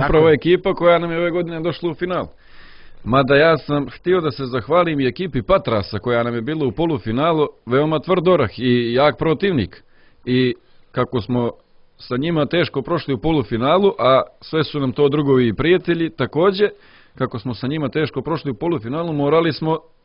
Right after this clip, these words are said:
Speaker 1: da se uozbiljimo u finalu, jer smo očekivali, naravno, još boljeg protivnika.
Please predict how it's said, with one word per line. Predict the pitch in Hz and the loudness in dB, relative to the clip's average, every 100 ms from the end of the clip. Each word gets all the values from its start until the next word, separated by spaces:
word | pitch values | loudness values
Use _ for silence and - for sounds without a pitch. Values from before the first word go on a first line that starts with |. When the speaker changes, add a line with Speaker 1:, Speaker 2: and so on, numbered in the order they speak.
| - | -10
Speaker 1:
da | 101 151 | -4 -2
se | - | -2
uozbiljimo | 156 139 113 190 185 156 | -4 -2 2 0 2 -2
u | |
finalu, | 123 139 160 196 | -4 -4 0 2
jer | 170 | 2
smo | 127 143 | 0 -4
očekivali, | 127 127 127 139 175 180 180 - - | -4 -4 0 4 4 2 -4 -16 -10
naravno, | 107 127 156 160 | -4 0 0 0
još | 165 | -2
boljeg | 139 208 190 | 2 2 2
protivnika. | 175 185 185 170 101 - | 0 0 0 0 -4 -10